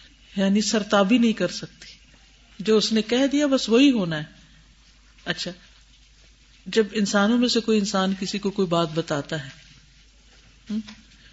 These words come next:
تو بعض اوقات وہ شخص جو سن رہا ہوتا ہے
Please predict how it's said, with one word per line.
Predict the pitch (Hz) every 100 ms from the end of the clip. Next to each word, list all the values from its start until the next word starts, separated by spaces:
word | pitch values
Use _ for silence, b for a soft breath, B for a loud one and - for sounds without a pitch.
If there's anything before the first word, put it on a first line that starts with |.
| b -
تو | 214
بعض | 190 208 233
اوقات | 226 226 -
وہ | 220
شخص | - 226 220 - - - - - _ _ _ _ - _ _
جو | 208 190
سن | 247 269
رہا | 262 214
ہوتا | 170 - 165
ہے | 165